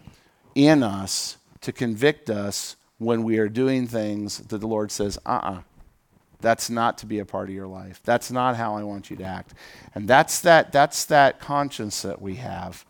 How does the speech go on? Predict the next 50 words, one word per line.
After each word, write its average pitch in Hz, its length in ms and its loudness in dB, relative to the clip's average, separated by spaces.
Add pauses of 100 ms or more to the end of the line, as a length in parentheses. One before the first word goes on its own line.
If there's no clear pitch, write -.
(560)
And 117 100 -4
so 156 100 4
remember, 151 560 8
Joseph 165 560 6
was 156 240 8
a 139 60 2
man 139 400 4
who 139 140 -2
followed 139 400 4
God. 139 240 10
He 131 180 2
expected 151 560 2
his 127 160 0
brothers 123 480 4
to 123 100 -6
do 113 200 0
the 143 120 -2
same. 185 380 -2
They, 107 160 2
he 120 100 0
was 131 140 2
a 147 60 2
godly 135 500 2
man. 170 240 0
God 117 320 4
blessed 160 380 -2
him 131 100 0
because 104 320 -2
of 98 80 -10
it. 98 160 -6 (240)
But 160 80 6
look 208 180 10
at 370 80 4
how 240 140 12
Joseph 170 480 6
responds 151 560 6
to 143 120 2
his 123 120 4
brothers 131 540 6 (260)
with 151 260 8
this 147 240 6
lie 147 440 10
statement 139 540 4
that 123 100 0
they 123 160 4
just 113 180 -4
said, 127 140 6
"Oh, 196 160 10
we're 220 240 10
honest." 214 640 8